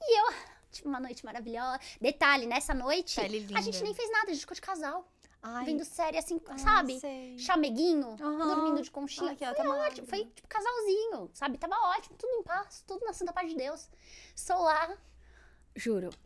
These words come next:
Speaker 1: Aí eu comecei a, a fazer meu café, tá? Você vai jogar o, o ovo no lixo, procurando um, um, <laughs> um lixo. Aí daqui a pouco, "Olha, uma, uma sacola do iFood." Fui jogar no lixo a nota fiscal com o nome de outra mulher no sábado, que foi justamente quando a gente não saiu, que eu tava trabalhando.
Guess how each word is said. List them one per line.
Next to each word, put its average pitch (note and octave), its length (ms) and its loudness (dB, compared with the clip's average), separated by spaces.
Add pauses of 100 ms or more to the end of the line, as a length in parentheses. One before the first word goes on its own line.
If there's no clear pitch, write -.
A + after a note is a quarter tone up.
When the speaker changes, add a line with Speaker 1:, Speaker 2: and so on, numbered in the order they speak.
(240)
Speaker 1:
Aí G4+ 180 4
eu A#4 80 4
comecei A4 340 0
a, F4+ 440 2
a B3+ 40 -6
fazer C#4 300 0
meu C#4+ 140 2
café, G4+ 320 4
tá? G#4 140 2
Você B3+ 200 0
vai A#3+ 180 0
jogar A3 280 2
o, G#3+ 100 -2
o B3+ 160 0 (160)
ovo C#4+ 160 2
no C4+ 140 0
lixo, F#4 460 2
procurando D4 580 -4
um, C4 200 -6
um, B3+ 420 -6 (760)
<laughs> C4+ 80 -2
um C#4+ 60 2
lixo. D4 420 0 (560)
Aí D#4+ 160 4
daqui F4 140 -2
a - 40 -4
pouco, F#4 140 0
"Olha, C#5+ 300 2
uma, A4 240 2
uma G4+ 160 0
sacola F#4 340 -2
do E4+ 180 2
iFood." C#4 840 -2 (1200)
Fui B3+ 180 -4
jogar C4 320 0
no D4+ 80 0
lixo C4+ 400 -4
a B3 180 0
nota A#3 240 -6
fiscal A#3 400 -4
com - 100 -8
o C4 40 0
nome C4 180 -2
de A3+ 80 -4
outra A#3 180 -8
mulher B3 380 -2
no C4+ 120 -2
sábado, B3 440 2
que B3+ 60 -6
foi C4+ 140 2
justamente C#4 380 0
quando B3+ 160 -4
a C4+ 40 -2
gente C4 200 -8
não C4 100 -4
saiu, C4 200 -4
que - 60 -10
eu C#4+ 60 -8
tava B3 120 -6
trabalhando. A#3+ 500 -6